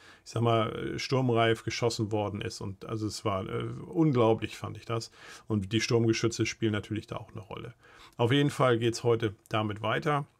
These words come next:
Ist wieder sehr ausführlich geworden. Benny hat wieder geschnitten. Beim letzten Mal sind ein, zwei Bilder dazwischen gehüpft, die da nicht sein sollten. Da haben wir aber auch alles in den Fehlerteufel geschrieben.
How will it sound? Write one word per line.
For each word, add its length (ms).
Ist 200
wieder 180
sehr 200
ausführlich 540
geworden. 420
Benny 200
hat 160
wieder 160
geschnitten. 540
Beim 100
letzten 300
Mal 220
sind 160
ein, 220
zwei 220
Bilder 260
dazwischen 560
gehüpft, 800
die 60
da 100
nicht 160
sein 280
sollten. 540
Da 140
haben 160
wir 80
aber 240
auch 120
alles 220
in 80
den 140
Fehlerteufel 560
geschrieben. 480